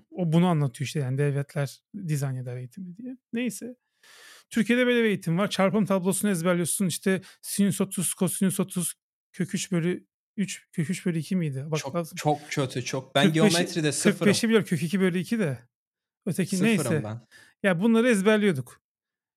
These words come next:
Speaker 1: Eee, tarihte işte İstanbul'un fethinin sebepleri, sonuçları, beşer madde ezberleyin soracağım diyordu hoca. Ben sınavdan
Speaker 2: Hmm.
Speaker 1: on dakika önce zaten ezberim kuvvetli. Şöyle bir okuyordum. Şu an sor, hatırlamıyorum sebeplerini ve sonuçlarını.
Speaker 2: <laughs>
Speaker 1: Muhtemelen boğazların
Speaker 2: Ya işte,
Speaker 1: olması falandır
Speaker 2: abi,
Speaker 1: yani.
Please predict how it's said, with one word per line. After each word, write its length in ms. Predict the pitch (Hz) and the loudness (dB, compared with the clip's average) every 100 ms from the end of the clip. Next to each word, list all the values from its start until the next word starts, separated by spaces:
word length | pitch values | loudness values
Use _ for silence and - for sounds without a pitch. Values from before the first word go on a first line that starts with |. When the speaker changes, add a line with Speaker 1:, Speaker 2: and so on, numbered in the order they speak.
| _ | _
Speaker 1:
Eee, 360 | 175 160 156 156 | -2 0 -2 0
tarihte 460 | 190 220 175 - 180 | 2 2 2 0 -2
işte 220 | - 220 | 0 -2
İstanbul'un 480 | 190 - 220 180 180 | -4 2 2 2 2
fethinin 360 | 208 196 185 | 0 2 2
sebepleri, 640 | 196 202 180 151 165 175 | 2 2 2 2 2 0
sonuçları, 560 | 190 196 170 - 160 170 | 2 2 0 0 -2 0
beşer 300 | 165 - 185 | -2 2 0
madde 320 | 160 156 147 | 0 -2 -2
ezberleyin 340 | 160 147 156 175 | 0 0 0 -2
soracağım 460 | - 170 156 175 | 0 0 0 -2
diyordu 180 | 139 120 | -2 -4
hoca. 320 | 117 165 202 - _ _ _ _ | -6 -6 -8 -10 _ _ _ _
Ben 100 | 175 | -4
sınavdan 320 | - - 175 | -2 0 0
Speaker 2:
Hmm. 80 | 180 | 2
Speaker 1:
on 120 | 190 | 2
dakika 240 | 170 - 151 | 2 0 -2
önce 120 | 139 | -2
zaten 200 | 156 151 | -2 -2
ezberim 380 | 160 143 156 151 | -2 0 -2 -2
kuvvetli. 380 | 185 147 139 - | -2 -4 -4 -4
Şöyle 180 | 175 | -2
bir 60 | 170 | -2
okuyordum. 540 | 180 - 185 143 233 - _ _ _ _ | -4 -2 -2 -2 -6 -10 _ _ _ _
Şu 200 | - 196 | -2 2
an 60 | 180 | 2
sor, 280 | - 208 | 4 2
hatırlamıyorum 680 | 190 190 190 175 160 131 117 | 2 0 2 2 2 -2 -4
sebeplerini 560 | - 139 127 151 131 127 | -4 -4 -2 -2 -2 -4
ve 60 | |
sonuçlarını. 640 | 123 147 123 - 120 143 214 - - 622 | -4 -6 -6 -8 -6 -4 -6 -8 -12 -10
Speaker 2:
<laughs> 320 | - - 427 | -10 -12 -2
Speaker 1:
Muhtemelen 420 | 196 180 190 208 | 0 2 4 4
boğazların 380 | 170 190 190 180 | 6 6 8 6
Speaker 2:
Ya 60 | 202 | 6
işte, 80 | 196 | 6
Speaker 1:
olması 280 | 185 175 - | 4 4 4
falandır 400 | 196 196 190 175 | 4 6 6 6
Speaker 2:
abi, 180 | 254 | 4
Speaker 1:
yani. 140 | 262 | 4